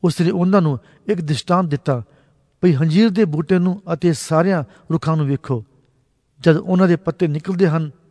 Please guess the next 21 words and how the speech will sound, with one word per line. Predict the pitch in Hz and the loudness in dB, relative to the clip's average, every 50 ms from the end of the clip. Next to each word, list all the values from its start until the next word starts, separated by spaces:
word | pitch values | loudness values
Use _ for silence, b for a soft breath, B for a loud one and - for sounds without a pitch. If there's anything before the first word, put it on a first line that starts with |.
| _ - | _ -4
ਤਾਂ | 165 151 | -4 -4
ਤੁਸੀਂ | - - 165 - - 185 175 147 - b b b b b b | -2 -2 -4 -2 -2 -2 -2 -2 -4 b b b b b b
ਵੇਖ | 131 127 165 175 170 - | -2 2 2 2 2 0
ਕੇ | - 202 | -4 -6
ਆਪੇ | 185 165 156 - - 220 190 | -4 -4 -2 0 0 0 0
ਜਾਣ | 151 160 156 160 | 0 0 0 0
ਲੈਂਦੇ | 156 143 147 139 139 165 | -2 -2 -2 0 0 0
ਹੋ | 151 143 160 151 139 b b b b b b | 0 0 0 -2 -4 b b b b b b
ਜੋ | 135 151 147 | -4 -4 -2
ਹੁਣ | 113 156 170 160 139 - b b b b b 131 | 0 0 0 0 -2 -4 b b b b b 2
ਗਰਮੀ | 147 156 151 160 170 175 | 2 2 4 2 0 0
ਦੀ | 151 160 | 0 -2
ਰੁੱਤ | 135 - 160 143 - | -4 -4 -4 -4 -4
ਨੇੜੇ | 165 139 131 131 156 143 | -4 -4 -2 0 0 0
ਹੈ। | 120 117 104 101 _ _ _ _ _ _ _ _ _ _ _ _ - | 0 -2 -4 -8 _ _ _ _ _ _ _ _ _ _ _ _ 0
ਇਸੇ | 185 175 - 240 | 0 2 2 0
ਤਰ੍ਹਾਂ | 226 - 170 151 143 | 0 0 0 -2 -2
ਨਾਲ | 143 135 127 131 143 143 - b b b b b b | -2 -2 -2 -2 -2 -2 -4 b b b b b b
ਜਾਂ | 147 139 196 196 | -2 0 0 0
ਤੁਸੀਂ | - 190 175 - 202 175 | 0 -4 -4 -2 0 0
ਵੇਖੋ | 139 147 151 - - 190 165 131 | 2 0 -2 0 0 -2 -2 -2